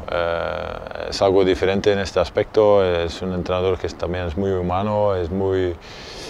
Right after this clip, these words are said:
habla mucho con sus jugadores y él también quiere que nosotros nos sentimos bien en el plan personal y tal, y, y se, se preocupa por esto también, así que, eh,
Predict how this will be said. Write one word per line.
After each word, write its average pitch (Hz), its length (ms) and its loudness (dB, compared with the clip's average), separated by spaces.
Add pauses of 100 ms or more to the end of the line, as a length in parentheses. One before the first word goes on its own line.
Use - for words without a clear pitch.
(140)
habla 98 260 8
mucho 107 300 2
con 104 120 2
sus 98 160 -4
jugadores 104 680 6
y 85 580 4
él 90 160 0
también 95 320 2
quiere 98 340 4
que 98 120 2
nosotros 95 440 0
nos 95 120 0
sentimos 92 440 -2
bien 95 220 4
en 92 80 -2
el 90 140 -2
plan 92 240 2
personal 92 500 0
y 87 80 0
tal, 101 360 2
y, 85 580 2
y 82 240 -4
se, 80 320 -4
se 80 160 -8
preocupa 90 580 -2
por 87 180 -6
esto 90 220 -4
también, 92 360 -4
así 80 200 -6
que, 80 600 -4
eh, - 20 -10